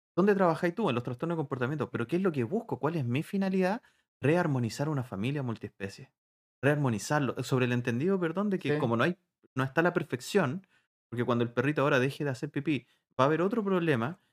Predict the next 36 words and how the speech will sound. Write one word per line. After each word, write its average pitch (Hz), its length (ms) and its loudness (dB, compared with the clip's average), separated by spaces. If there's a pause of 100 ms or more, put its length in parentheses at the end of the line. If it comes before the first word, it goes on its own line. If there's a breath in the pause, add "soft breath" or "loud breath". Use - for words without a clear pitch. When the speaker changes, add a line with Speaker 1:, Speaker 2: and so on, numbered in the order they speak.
(140)
Speaker 1:
¿y 127 80 -4
qué 139 120 0
pasa? 156 220 -4
Va 143 100 4
a 147 60 -4
cu-, 139 180 -8
ocurrir 131 380 -2
otro 156 180 -4
problema 139 360 -2
porque 123 220 -2
la 110 80 0
familia 170 440 0
tiene 139 160 0
un 123 80 0
problema. 107 440 0
Speaker 2:
Sí. - 60 -14 (200 loud breath)
Speaker 1:
Entonces, 147 200 0
al 131 60 -2
final, 147 240 -2
¿cuál 160 160 0
es 190 60 0
mi 165 120 -2
meta? 185 280 -4 (360 loud breath)
Que, 139 340 -2
y 123 100 -14
cuando 123 240 4
la 117 60 2
gente 151 240 0
vuelve, 156 300 2
yo, 135 160 0
yo 131 220 0
le 120 240 0
digo, 127 380 2
"Puntúame 180 640 0
cómo 180 220 0
estás - 260 -10